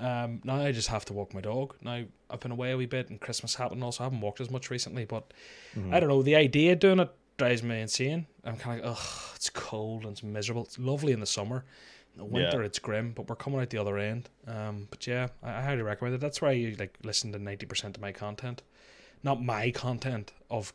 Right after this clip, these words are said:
Speaker 2: Like,
Speaker 1: content that I
Speaker 2: yeah, of what you
Speaker 1: consume.
Speaker 2: listen to. Yeah, yeah,
Speaker 1: <laughs>
Speaker 2: no,
Speaker 1: Yeah.
Speaker 2: like, same, same with
Speaker 1: Imagine
Speaker 2: me.
Speaker 1: he's walking around listening to myself. It's a bit sad, isn't it? Um, right.
Speaker 2: Get, gets out, puts the AirPods in. "This player
Speaker 1: <laughs>
Speaker 2: once
Speaker 1: He
Speaker 2: moved twenty million from this team to another."
Speaker 1: <laughs>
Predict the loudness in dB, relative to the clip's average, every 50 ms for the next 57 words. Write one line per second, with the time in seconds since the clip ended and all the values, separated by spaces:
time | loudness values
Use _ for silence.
0 | 0 2 2 2 2 2 2 4 6 6 6 4 2 2 4 4 4 4 4 4
1 | 8 8 6 6 6 2 2 4 4 6 8 8 8 8 8 8 6 6 6 4
2 | 0 2 4 4 4 4 4 4 4 6 8 10 10 10 12 12 12 12 10 10
3 | 10 12 12 12 12 10 8 10 10 10 10 10 10 8 8 6 4 2 2 2
4 | 4 6 8 8 8 8 6 4 0 -6 -10 -8 -6 -6 -4 0 0 0 2 2
5 | 4 8 10 10 10 10 8 6 4 4 2 0 _ _ _ 4 6 8 10 10
6 | 10 8 6 4 2 0 -4 -10 _ _ 6 10 10 12 10 10 6 2 -12 -18
7 | _ -20 0 6 6 6 6 6 6 4 4 6 8 8 8 6 4 2 0 2
8 | 2 6 6 6 6 6 6 4 4 4 4 2 2 0 -4 -10 -20 -18 _ 8
9 | 12 12 12 12 12 8 4 6 8 10 10 10 10 10 8 4 _ _ _ _
10 | _ _ _ _ -4 6 10 12 12 12 12 12 12 12 10 8 10 10 10 8
11 | 6 4 -2 -2 2 6 8 8 8 8 6 6 8 10 10 10 10 10 10 8
12 | 6 6 4 6 6 6 6 4 4 2 2 2 2 2 2 4 6 6 8 6
13 | 6 6 6 6 6 6 6 6 8 8 6 6 2 -4